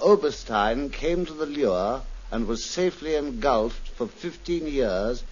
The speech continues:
in a British prison. In his trunk were the vital papers, which he put up for auction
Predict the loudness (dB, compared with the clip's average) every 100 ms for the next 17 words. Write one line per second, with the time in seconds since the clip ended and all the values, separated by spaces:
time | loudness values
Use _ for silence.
0 | -10 -4 -4 -2 -4 -4 -6 -6 -8 -8
1 | -10 -8 -8 -10 -18 -20 -20 -12 -2 -2
2 | -2 -4 0 0 0 -2 0 0 0 0
3 | 0 -6 -6 -6 -6 -10 -10 -10 -6 -8
4 | -8 -12 -6 -6 -2 2 2 4 4 6
5 | 6 4 -2